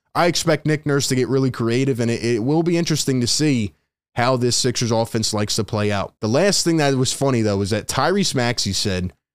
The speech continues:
that he's never had a coach who tested new things in game. The other day, Jaden Springer said that,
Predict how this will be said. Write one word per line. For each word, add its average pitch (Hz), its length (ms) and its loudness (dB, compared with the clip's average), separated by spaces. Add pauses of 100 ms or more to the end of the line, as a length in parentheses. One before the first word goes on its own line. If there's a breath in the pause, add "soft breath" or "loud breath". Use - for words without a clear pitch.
(220)
that 104 80 0
he's 110 160 0
never 143 300 2
had 151 120 2
a 135 60 2
coach 117 340 0
who 113 80 0
tested 131 540 -2
new 117 180 2
things 107 320 -2
in 107 160 -2
game. 98 320 -2 (340 loud breath)
The 113 100 0
other 147 200 2
day, 135 160 2
Jaden 123 340 0
Springer 123 360 0
said 113 280 0
that, 107 260 -2